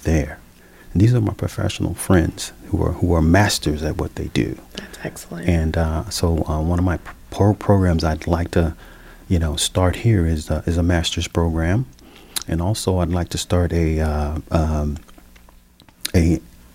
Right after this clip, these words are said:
Speaker 1: internship program because I have a lot of relationships in Los Angeles with record companies, production companies, film companies, you know, all throughout this, the, the industry. I mean, I'm, I'm twenty-five to thirty years, you,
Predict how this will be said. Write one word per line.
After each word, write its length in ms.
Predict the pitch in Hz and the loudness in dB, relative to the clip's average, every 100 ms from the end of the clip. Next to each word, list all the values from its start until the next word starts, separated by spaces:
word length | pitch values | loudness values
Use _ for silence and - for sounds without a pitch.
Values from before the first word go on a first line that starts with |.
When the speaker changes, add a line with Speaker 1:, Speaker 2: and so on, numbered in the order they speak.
| - - | -2 4
Speaker 1:
internship 600 | 135 - 90 80 - - | 4 4 0 0 -4 -4
program 480 | - - - - - - - | -4 -2 -2 -4 -8 -18 -4
because 220 | 95 78 92 | -2 0 2
I 60 | |
have 120 | 92 98 | 2 4
a 40 | |
lot 380 | 82 78 85 101 | 2 2 2 0
of 140 | 92 | 0
relationships 640 | 92 87 95 98 - - - | 2 2 2 0 0 -4 -4
in 100 | 78 | -4
Los 240 | - - - | -4 -4 -4
Angeles 420 | - - - - | -4 -4 -8 -8
with 120 | - | -2
record 300 | 85 - - | -2 -2 -4
companies, 440 | - - - - - | -6 -6 -8 -10 -6
production 400 | - 80 76 - | 0 0 2 0
companies, 580 | - - - - - - - - - - - | -2 -4 -6 -8 -8 -12 -16 -20 -20 -20 -20
film 280 | - 104 82 | -2 2 2
companies, 580 | 85 - - - - - - - - | 0 -4 -6 -6 -6 -10 -16 -20 0
you 100 | 92 | 0
know, 160 | 71 - | 0 -4
all 220 | - 101 113 | 0 2 2
throughout 400 | 113 104 92 - | 2 2 0 -4
this, 140 | 90 - | -10 -4
the, 200 | 80 - - | -2 -2 0
the 160 | 87 80 | 4 4
industry. 420 | 117 - - - 120 | 4 0 -4 -4 -2
I 60 | |
mean, 180 | 127 104 | 0 0
I'm, 100 | - - - | -2 -8 -14
I'm 120 | - - - - - - - - | -14 -14 -20 -20 -20 -20 -20 -10
twenty-five 440 | - 95 90 95 95 | 0 2 2 -2 -4
to 60 | |
thirty 300 | 95 90 - | -6 -4 -2
years, 400 | 90 104 76 87 | 0 2 0 -2
you, 140 | - | -6